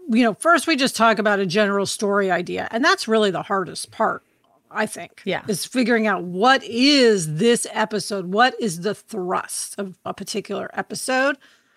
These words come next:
Speaker 1: But something you and I do that I don't know that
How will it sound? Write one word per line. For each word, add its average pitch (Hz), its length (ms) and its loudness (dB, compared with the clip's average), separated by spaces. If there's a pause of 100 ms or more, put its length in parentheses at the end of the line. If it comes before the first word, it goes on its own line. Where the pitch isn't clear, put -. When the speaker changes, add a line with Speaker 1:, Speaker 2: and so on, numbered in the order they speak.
(340)
Speaker 1:
But 202 120 -2
something 359 460 2
you 349 120 6
and 247 120 4
I 233 200 6
do 220 200 2
that 190 120 2
I 202 140 2
don't 247 400 0
know 262 280 4
that 202 280 2